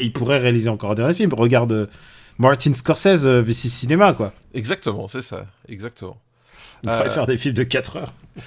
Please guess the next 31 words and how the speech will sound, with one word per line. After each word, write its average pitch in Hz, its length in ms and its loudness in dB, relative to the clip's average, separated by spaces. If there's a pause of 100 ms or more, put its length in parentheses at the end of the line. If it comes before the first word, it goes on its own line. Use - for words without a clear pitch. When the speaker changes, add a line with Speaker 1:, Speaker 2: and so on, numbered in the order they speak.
(120)
Speaker 2:
Et, 170 220 0
et 165 40 2
donc, 160 240 -6
contrairement 165 640 -6
à, 107 1120 -6
à 110 120 -16
ce - 140 -18
que 127 160 -8
certains 123 380 -8
croient, 160 460 -4
Pi-, 139 220 -14
Picnic 143 360 -10
à 127 60 -4
Hanging 127 240 -8
Rock, 143 200 -6
c'est, - 240 -12
c'est - 240 -8
le 143 100 -4
film 143 280 -8
qu'il 107 160 -10
a 107 80 -6
fait 107 300 -10
connaître, 170 280 -8
mais 123 80 -6
c'est - 140 -10
pas 156 100 -2
son 123 220 -12
premier 123 240 -10
film 131 200 -10
pour 113 140 -12
autant. 101 300 -10